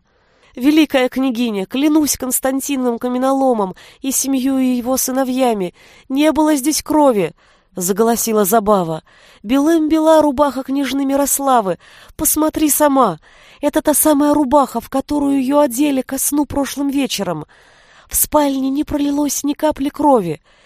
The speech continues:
Я же здесь спала. Я бы не могла не заметить, если хоть бы волос на голове княжны иначе лежал. Чародей врет».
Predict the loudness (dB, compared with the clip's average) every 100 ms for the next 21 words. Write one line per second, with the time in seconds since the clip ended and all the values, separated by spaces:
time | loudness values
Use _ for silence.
0 | -20 -20 -6 0 2 0 -2 -2 -2 -2
1 | 0 2 2 -2 -6 _ _ _ -12 0
2 | 0 2 0 0 0 0 0 0 2 2
3 | 0 -2 -6 -12 -18 -20 -10 -4 -2 -2
4 | -4 -6 -4 -4 -2 -2 2 0 0 -2
5 | -4 -2 0 0 -2 -2 -2 0 -2 -2
6 | -2 -2 -2 -2 -4 -4 0 0 0 -4
7 | -20 -12 -2 2 4 4 4 4 4 4
8 | 4 -2